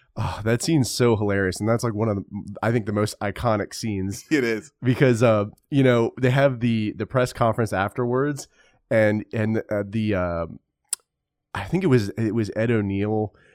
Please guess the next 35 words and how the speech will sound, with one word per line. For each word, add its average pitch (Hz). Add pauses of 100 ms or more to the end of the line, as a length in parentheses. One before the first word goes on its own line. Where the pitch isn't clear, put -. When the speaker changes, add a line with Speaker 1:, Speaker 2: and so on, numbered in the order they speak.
(160)
Speaker 1:
or 107
it 104
was 117
another, 131
another 135
reporter. 110
He 107
goes, 104
um, 104 (180)
"Coach 196
Bell, 120
would 151
you 285
like 392
to 208
comment 139
on 107
the 104
basketball 107
punting 135
incident?" 151
And 120
he's 123
Speaker 2:
He's -
Speaker 1:
like, 117 (120)
<laughs> -
he's 131
like, 123 (340)
he's 143
like, 123
uh, 104
Speaker 2:
"Basketball 117
punting 104
incident. 87 (200)
Okay, 104